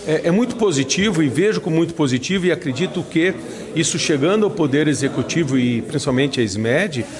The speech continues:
a smed possa divulgar isso para que as próprias direções das escolas municipais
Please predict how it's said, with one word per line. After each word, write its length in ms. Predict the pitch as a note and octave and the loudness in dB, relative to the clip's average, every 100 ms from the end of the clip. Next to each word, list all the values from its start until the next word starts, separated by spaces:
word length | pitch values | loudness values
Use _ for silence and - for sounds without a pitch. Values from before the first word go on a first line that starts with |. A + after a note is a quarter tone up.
| - - | -12 -4
a 80 | D3+ | -2
smed 320 | C#3 F3 F3 | 2 0 0
possa 380 | - E3+ F#3 E3+ | 0 0 0 0
divulgar 760 | F#3 G3 G#3+ C#3+ D#3+ G3 A3 | 0 0 0 0 0 0 2
isso 400 | D3 E3+ - A#2 - - - - - - | 2 2 0 -4 -6 -10 -10 -10 -10 -2
para 280 | E3+ E3 D#3 | 2 2 2
que 300 | - D3+ - - | 2 0 0 -4
as 140 | - - | -6 -2
próprias 500 | F3 A3 A3 G3 C#3+ | 0 0 2 0 2
direções 520 | E3 D3+ - D3 B2 | 2 2 0 0 2
das 160 | B2 | 0
escolas 480 | A2+ A#2 - C#3 B2+ | 0 -4 0 0 0
municipais 760 | A#2 A#2+ A2+ A#2 B2 D3 F#3+ | 0 0 -2 -2 0 2 0